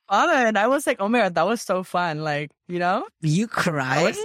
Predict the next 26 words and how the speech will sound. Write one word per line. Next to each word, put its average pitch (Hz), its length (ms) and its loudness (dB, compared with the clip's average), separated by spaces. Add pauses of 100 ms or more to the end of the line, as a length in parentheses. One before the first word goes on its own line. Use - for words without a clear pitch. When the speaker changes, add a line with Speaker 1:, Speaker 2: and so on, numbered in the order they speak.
(100)
Speaker 2:
when 370 220 2
you 381 80 4
Speaker 1:
No, 381 160 4
Speaker 2:
had 339 80 -2
fun? 403 180 2
Speaker 1:
like, 185 160 -2
dead 180 240 2
ass. 160 480 2
Like, 202 160 -2
I 156 80 4
was 196 240 0
so 170 180 0
happy, 165 600 -4
I 180 100 -4
think. 165 160 -4
Speaker 2:
Oh, 147 500 0
okay, 131 280 -2
bet, 120 280 -2
Speaker 1:
You - 80 -8
know, 175 60 -6
I - 40 -2
Speaker 2:
bet. 120 100 0
Speaker 1:
had 120 260 -2
fun, 185 260 0
you 175 80 -4
know? 226 200 -8